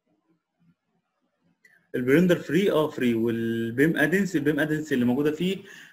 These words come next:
هي بتحول لك الشغل اللي انت عملته ال-، لاي اف سي، وبرضه فري. اه، في برامج كتيره جدا معموله اي ار بي،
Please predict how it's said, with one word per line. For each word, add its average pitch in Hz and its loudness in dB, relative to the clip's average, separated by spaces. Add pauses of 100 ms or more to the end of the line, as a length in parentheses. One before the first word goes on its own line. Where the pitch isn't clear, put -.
(100)
هي 131 2
بتحول 139 0
لك 156 0
الشغل 147 2
اللي 135 4
انت 160 2
عملته 180 0 (400)
ال-، 113 2
لاي 135 4
اف 139 -4
سي، - -6 (680)
وبرضه 135 2
فري. 117 -4 (1700)
اه، 135 6
في 185 2
برامج 170 2
كتيره 165 4
جدا 165 2
معموله 147 2
اي 170 4
ار 147 4
بي، 175 2